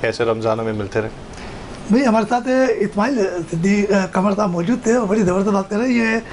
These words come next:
Speaker 2: दाल की माश खा रहे हैं और कह रहे हैं कि मैंने कहा कि दाल माश जो है ना, वो हज़म नहीं होती है, मगर ये कह रहे हैं कि नहीं, हम दाल खाते रहते हैं, हमारी, अ, जो है, वो दाल हज़म हो जाती है।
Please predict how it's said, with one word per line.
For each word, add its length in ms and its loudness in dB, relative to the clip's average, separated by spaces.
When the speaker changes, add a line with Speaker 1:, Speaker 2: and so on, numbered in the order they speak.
Speaker 2:
दाल 140 2
की 120 -4
माश 280 0
खा 100 -8
रहे 80 0
हैं 80 -2
और 60 -2
कह 120 2
रहे 100 2
हैं 100 -2
कि 100 0
मैंने 180 0
कहा 140 0
कि 100 -4
दाल 220 0
माश 180 2
जो 120 -2
है 80 2
ना, 120 0
वो 60 6
हज़म 240 2
नहीं 100 0
होती 160 -2
है, 160 0
मगर 160 4
ये 80 2
कह 120 0
रहे 120 2
हैं 120 2
कि 60 4
नहीं, 80 4
हम 260 2
दाल 180 0
खाते 220 -4
रहते 160 -2
हैं, 80 2
हमारी, 220 2
अ, 560 -2
जो 180 0
है, 180 4
वो 100 2
दाल 220 0
हज़म 160 0
हो 120 2
जाती 240 0
है। 60 0